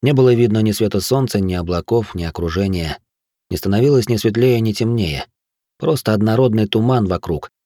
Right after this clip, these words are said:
который имел свое собственное легкое свечение. И я все шел, шел, шел, пока перед глазами не появилась надпись: «Локация предгорья Центральных гор покинута. Вы входите в локацию Мертвый город древних».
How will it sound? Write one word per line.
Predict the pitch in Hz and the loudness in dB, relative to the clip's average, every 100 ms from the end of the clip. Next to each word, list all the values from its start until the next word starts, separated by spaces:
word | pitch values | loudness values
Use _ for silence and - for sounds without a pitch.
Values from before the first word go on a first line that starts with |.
| _ | _
который | - 90 95 95 | -8 -2 0 2
имел | 98 110 104 | 2 0 -2
свое | 95 101 98 | 0 0 0
собственное | 107 98 - 98 95 | -2 -2 -2 -2 0
легкое | 95 95 - 95 | 0 0 -2 -4
свечение. | 90 92 - 85 71 64 - _ _ _ _ _ | -2 -4 -2 -4 -4 -8 -12 _ _ _ _ _
И | - 98 | 0 2
я | 147 | 0
все | 135 92 | -2 -4
шел, | 82 - 143 156 139 113 - | -4 -2 0 2 2 0 -4
шел, | - - 90 101 123 113 101 _ | -10 -4 0 2 2 2 -2 _
шел, | - - 82 98 120 110 - _ _ _ _ _ _ - | -10 -4 0 0 2 0 -4 _ _ _ _ _ _ -6
пока | 80 180 | -2 0
перед | 185 160 135 | 2 2 2
глазами | 131 120 151 135 | 2 2 2 2
не | 117 | 0
появилась | 107 110 117 117 107 | 0 2 2 2 0
надпись: | 107 87 - 82 - _ _ _ _ - | -2 -2 -4 -8 -10 _ _ _ _ -6
«Локация | 98 147 156 156 151 | -4 -2 -2 0 0
предгорья | 135 123 104 127 131 | 0 -2 0 -2 -2
Центральных | 127 120 110 107 107 104 | -4 -4 -2 -4 -6 -6
гор | 98 90 - _ | -4 -4 -8 _
покинута. | - 131 90 78 85 - _ _ _ | -10 -8 -10 -6 -6 -6 _ _ _
Вы | - 92 | -4 -2
входите | - 120 127 123 | 0 -2 0 -2
в | |
локацию | 123 110 110 - 131 | -2 -2 -4 -2 -2
Мертвый | 127 104 107 127 131 | -2 -4 -6 -4 -4
город | 101 98 98 | -2 -4 -4
древних». | 92 80 - - | -6 -6 -10 -14